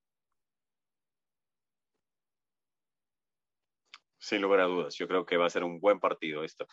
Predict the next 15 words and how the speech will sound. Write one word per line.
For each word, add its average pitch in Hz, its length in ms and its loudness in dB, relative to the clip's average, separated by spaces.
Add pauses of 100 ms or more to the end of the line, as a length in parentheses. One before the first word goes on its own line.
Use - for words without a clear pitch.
(460)
eh, 90 200 0
esos 92 260 0
partidos 87 420 -2
entre 80 200 -6
Kansas 87 380 -4
y, 76 220 -8
y 78 340 -8 (240)
Real 98 220 2
Salt 87 160 -2
Lake 92 120 0
que - 120 -10
han 80 40 -12
sido 85 200 -6
muy 80 120 -6
duros, 87 240 -6